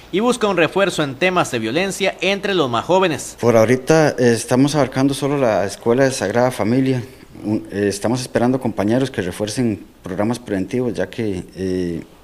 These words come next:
Speaker 2: que solo yo en lo que es a nivel cantonal, en lo que es programas preventivos.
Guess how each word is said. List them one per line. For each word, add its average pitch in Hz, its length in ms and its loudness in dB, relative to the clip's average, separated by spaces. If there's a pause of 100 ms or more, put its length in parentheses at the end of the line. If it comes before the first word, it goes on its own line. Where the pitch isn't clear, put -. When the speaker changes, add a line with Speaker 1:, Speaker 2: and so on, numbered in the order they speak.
(1080)
Speaker 2:
que 110 500 4
solo 113 340 2
yo 127 220 6
en 123 140 4
lo 90 100 0
que 101 200 0
es 107 160 -6
a 110 100 2
nivel 98 260 -2
cantonal, 113 460 -4
en 123 60 0
lo 101 100 -4
que - 80 -12
es - 80 -12
programas 113 320 -4
preventivos. 127 600 -2